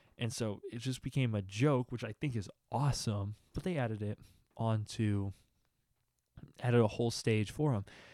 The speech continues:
Now, Palisades opened my very first year in two thousand fifteen. That was my first one I ever went to. And we walked in, and they are the, like, first act that's on the Kevin Says stage. And I got to meet 'em. They were awesome, but they did insane. But they were small.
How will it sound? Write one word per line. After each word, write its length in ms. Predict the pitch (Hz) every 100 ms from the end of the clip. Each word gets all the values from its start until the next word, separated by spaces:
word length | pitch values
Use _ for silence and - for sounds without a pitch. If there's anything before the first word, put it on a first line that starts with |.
| -
Now, 80 | 110
Palisades 580 | - 165 175 - 123 - -
opened 460 | 139 - 117 104 113
my 120 | 104
very 320 | - 120 139
first 300 | - 127 -
year 200 | 110 101
in 100 | 110
two 140 | -
thousand 220 | 110 - 123
fifteen. 480 | 117 - 104 101
That 60 | 101
was 120 | 101
my 80 | 107
first 560 | - - 120 117 - 113
one 340 | 101 101 101 - - - -
I 60 |
ever 140 | 107 104
went 220 | 110 -
to. 300 | - 101 101 - - _ _ -
And 380 | 117 110 107 101
we 100 | 113
walked 320 | 113 131 -
in, 140 | 113
and 300 | 107 113 104
they 140 | 107 117
are 120 | 117
the, 300 | 110 104 107
like, 240 | 107 -
first 480 | - - 123 127 - -
act 440 | - - - - - -
that's 160 | 110
on 160 | 107 104
the 80 | 107
Kevin 240 | 113 104
Says 240 | - 101 98
stage. 260 | - -
And 120 | 107
I 20 | 107
got 140 | 113
to 80 | 101
meet 260 | 107 131
'em. 160 | 127 120
They 80 | 113
were 180 | 101 107
awesome, 280 | 107 110
but 160 | 98 -
they 100 | 113
did 220 | 113 107
insane. 1300 | 110 98 - - - - - - 170 160 127 107 117 - - _ _ _ _ _ _
But 120 | - 190
they 80 |
were 100 | 196
small. 540 | - - 262 302 -